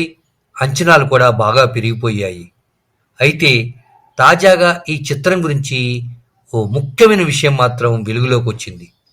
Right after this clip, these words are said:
అది ఇప్పుడు సోషల్ మీడియాలో బాగా వైరల్ అవుతున్నది. అదేంటంటే, ఈ చిత్రంలో బాలీవుడ్ స్టార్ హీరో అయినటువంటి సంజయ్ దత్ కూడా స్పెషల్ పాత్రలో కనిపించబోతున్నాడు.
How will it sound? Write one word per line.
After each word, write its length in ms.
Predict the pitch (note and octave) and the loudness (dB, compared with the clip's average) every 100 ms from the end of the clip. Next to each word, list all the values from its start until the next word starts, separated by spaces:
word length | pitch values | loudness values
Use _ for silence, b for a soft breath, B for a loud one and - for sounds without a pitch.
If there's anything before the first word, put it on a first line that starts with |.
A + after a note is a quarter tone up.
| _ _ _ _ _ | _ _ _ _ _
అది 140 | C#3 E3 | 2 2
ఇప్పుడు 180 | E3+ | -2
సోషల్ 400 | C#3 D3 D#3 F3+ D#3+ | 0 2 4 2 2
మీడియాలో 280 | C#3+ C#3 | 6 6
బాగా 340 | B2+ G2+ A2+ C3 | 6 2 4 4
వైరల్ 320 | A2+ A#2 B2 | 4 0 2
అవుతున్నది. 480 | A2+ A2+ G#2 F#2 - _ _ _ _ _ _ _ | 0 -2 -6 -10 -18 _ _ _ _ _ _ _
అదేంటంటే, 560 | A#2 A2+ A#2+ C3 B2+ D3+ E3 E3+ - _ _ _ | -2 2 2 2 2 2 0 -4 -12 _ _ _
ఈ 40 | C#3 | -8
చిత్రంలో 460 | D#3 D3 F#3+ E3+ C3 A#2+ A#2+ B B _ | -4 0 2 4 2 0 -4 B B _
బాలీవుడ్ 580 | A#2 C3+ F#3+ G3+ E3+ D3 C#3+ | 4 6 6 4 -2 -4 -2
స్టార్ 380 | D#3 C#3+ C3+ - - A#2 | 4 6 6 0 -8 0
హీరో 240 | E3 D#3+ | 4 6
అయినటువంటి 560 | C#3 C3 A#2+ B2 B2 A#2 A2 - | 4 2 -4 -4 -4 -6 -8 -6
సంజయ్ 400 | B2 D#3 F3 F3 | -4 0 0 2
దత్ 180 | D3+ - | 2 0
కూడా 540 | - B2+ A#2+ A#2 A2+ A2+ b b b b | 0 4 6 6 4 0 b b b b
స్పెషల్ 440 | - F3+ F3+ G3+ - | -2 0 2 0 4
పాత్రలో 420 | D3+ D3 C3 C#3 | 2 2 0 0
కనిపించబోతున్నాడు. 960 | C3+ A#2+ A#2+ A#2 A2+ A2 A2+ G#2 F#2+ | 0 -4 -4 -8 -6 -6 -6 -6 -6